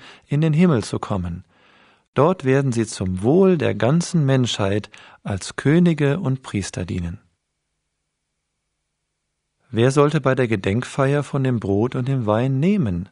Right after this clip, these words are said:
Von diesen Symbolen sollten logischerweise nur diejenigen nehmen, die in den neuen Bund aufgenommen worden sind,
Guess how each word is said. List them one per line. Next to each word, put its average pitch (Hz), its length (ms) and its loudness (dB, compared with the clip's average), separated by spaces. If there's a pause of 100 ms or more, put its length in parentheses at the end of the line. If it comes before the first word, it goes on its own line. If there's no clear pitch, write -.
(1300)
Von 95 240 -6
diesen 151 260 2
Symbolen 147 600 4
sollten 117 400 0
logischerweise 131 840 0
nur 151 360 2
diejenigen 101 720 0
nehmen, 151 400 2 (500)
die 120 180 0
in 147 120 2
den 170 180 4
neuen 113 340 2
Bund 165 240 2
aufgenommen 117 680 0
worden 95 300 -2
sind, 90 340 -6